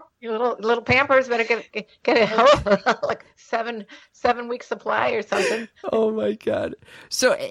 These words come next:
Speaker 2: it, and it, it's kind of, it's kind of coincidental because you, while you were at Stanford, you were very active in, like, the sexuality, uh, you, you were, like, very involved in that community,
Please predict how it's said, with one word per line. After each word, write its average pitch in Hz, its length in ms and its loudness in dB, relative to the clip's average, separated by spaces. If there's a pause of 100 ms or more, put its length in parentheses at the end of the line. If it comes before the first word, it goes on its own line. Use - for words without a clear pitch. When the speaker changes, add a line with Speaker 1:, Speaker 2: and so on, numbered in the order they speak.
(280)
Speaker 2:
it, 233 220 4
and 262 160 2
it, 233 140 0
it's 233 180 -6
kind 392 220 -2
of, 294 100 0 (220)
it's 196 180 -4
kind 247 240 -2
of 220 260 -2 (100)
coincidental 220 580 0
because 190 300 -2
you, 247 380 -2 (100)
while 196 240 4
you 233 140 -2
were 190 120 2
at 170 60 -6
Stanford, 226 500 0
you 214 180 2
were 196 500 2 (200)
very 190 440 0
active 180 440 0
in, 165 200 -4
like, 151 280 -2
the 160 100 -8
sexuality, 165 1080 -2 (500)
uh, 139 520 -2 (260)
you, 160 260 -6
you 202 140 -2
were, 208 120 2
like, 170 140 2
very 180 240 2
involved 170 300 2
in 170 60 -2
that 151 120 0
community, 185 560 -4